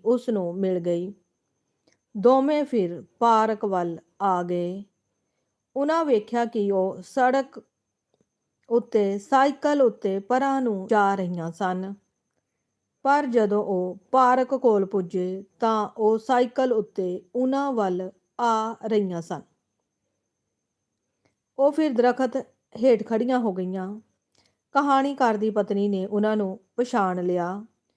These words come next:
ਉਹ ਕੁੜੀਆਂ ਤਾਂ ਮਾਡਲ ਟਾਊਨ ਦੀਆਂ ਸਰੋਜ ਤੇ ਵੀਨਾ ਸਨ ਤੇ ਉਹ ਸਾਈਕਲ ਚਲਾਉਣਾ ਸਿੱਖ ਰਹੀਆਂ ਸਨ। ਉਹਨਾਂ ਦੱਸਿਆ ਕਿ ਜਿੱਥੇ ਉਹ ਪੜ੍ਹਾਉਣ ਜਾਂਦੀਆਂ ਹਨ,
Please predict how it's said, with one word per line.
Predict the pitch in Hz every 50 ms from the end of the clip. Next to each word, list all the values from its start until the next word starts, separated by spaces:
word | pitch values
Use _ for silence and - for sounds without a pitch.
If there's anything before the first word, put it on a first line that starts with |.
| _ _ _ _ _ _ _ _ _ -
ਉਹ | 294 311 330 339
ਕੁੜੀਆਂ | 330 - 254 226 208 220 220 220 214
ਤਾਂ | 208 214 196 190 185 180 170 - _ _ _ -
ਮਾਡਲ | 220 220 226 233 240 240 233 254 262 262 254
ਟਾਊਨ | 247 233 214 208 202 202
ਦੀਆਂ | 185 196 190 190 180 185 202
ਸਰੋਜ | 196 - - 262 226 220 214 208 208 208 208 202 208 214 214 -
ਤੇ | - 214 202 196 190 185
ਵੀਨਾ | 185 202 208 196 196 196 190 190
ਸਨ | 185 - 214 185 175 180 190 202 - _ _ _ _ _ _ _ _ _ _ _ _
ਤੇ | 269 262 247
ਉਹ | 233 233 233
ਸਾਈਕਲ | 226 226 - 247 240 240 240 - - 247 247 247 240
ਚਲਾਉਣਾ | 240 254 226 220 208 196 180 175 175 175 - -
ਸਿੱਖ | - - - 269 269 - 240
ਰਹੀਆਂ | 247 214 190 175 165 160 165
ਸਨ। | - 170 127 - _ _ _ _ _ _ _ _ _ _ _ _ _ _ _ _ _ _ _ _ _ _ _ _ _ _ _ _ -
ਉਹਨਾਂ | 269 294 320 349 349
ਦੱਸਿਆ | 277 262 240 254 - 254 233 233 226 226 214 208 214 -
ਕਿ | - 185 196
ਜਿੱਥੇ | 233 220 254 247 247 - 269 277 277
ਉਹ | 262 240 214 202 202 208
ਪੜ੍ਹਾਉਣ | 208 - 254 269 269 247 220 208 220 247
ਜਾਂਦੀਆਂ | 233 233 220 202 180 180 180 185 185
ਹਨ, | 185 196 190 185 190 202